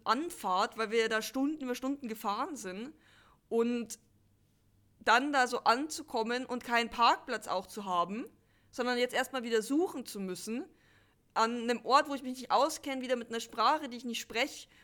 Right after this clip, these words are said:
und einfach nicht weiß, keine Ahnung, sind wir jetzt hier gerade so quasi in Kreuzberg oder wo sind wir, ne? Ich weiß nicht, ich kann den Ort nicht einschätzen, wie sicher es da ist. Und, ähm, das war dann, da haben wir das Auto eben auch abgestellt, aber dann war da auch noch ein,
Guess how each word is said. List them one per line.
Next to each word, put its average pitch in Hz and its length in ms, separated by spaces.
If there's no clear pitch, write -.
und 240 400
einfach 247 260
nicht 240 200
weiß, 240 280
keine 247 300
Ahnung, 277 240
sind 262 220
wir 254 80
jetzt 233 180
hier 254 140
gerade 247 560
so 254 200
quasi 240 380
in 220 100
Kreuzberg 339 760
oder 285 200
wo 269 100
sind 311 320
wir, 196 240
ne? 240 180
Ich - 180
weiß 311 280
nicht, 285 220
ich - 120
kann 269 180
den 269 120
Ort 302 220
nicht 269 160
einschätzen, 220 720
wie 226 140
sicher 285 260
es 196 200
da 190 140
ist. 175 400
Und, 214 380
ähm, 208 640
das 226 240
war 233 160
dann, 247 380
da 208 80
haben 240 100
wir 254 120
das 247 120
Auto 254 200
eben 254 200
auch 226 160
abgestellt, 247 500
aber 233 120
dann 220 160
war 220 140
da 247 100
auch 220 100
noch 226 200
ein, 220 440